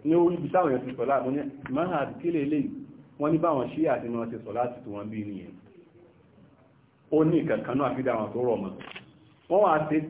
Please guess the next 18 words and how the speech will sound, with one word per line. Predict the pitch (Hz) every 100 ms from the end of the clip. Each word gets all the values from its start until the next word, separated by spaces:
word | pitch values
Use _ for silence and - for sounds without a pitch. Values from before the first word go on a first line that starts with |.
| 156
rododo | 151 156 160 160 160
lọ́wọ́ | 180 185
gangan | 143 139 143
bí | 135
tí | 160
wọ́n | 165 165
forí | 131 131
kan, | - 110 - - - - -
wọ́n | 143
wá | 120
fi | 113
lébẹ̀, | 113 123 117 - - - - - - - - _ 123
wọn |
ò | 113
ní | 117
forí | 113 113
kanlẹ̀. | 104 101 - - - - - - - - - - - - - - _ _ _ _ _ _ _ - - - - _ _ _ _ _ _
Ó, | -